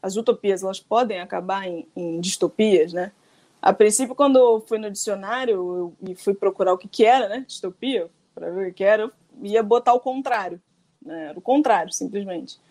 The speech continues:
Mas não necessariamente. Quando a gente para pra ver, e é isso que a gente falou,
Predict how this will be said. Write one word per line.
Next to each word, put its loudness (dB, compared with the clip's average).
Mas 4
não 2
necessariamente. -2
Quando -12
a -6
gente -8
para 2
pra -6
ver, 0
e -4
é 2
isso -2
que -6
a -2
gente -6
falou, -4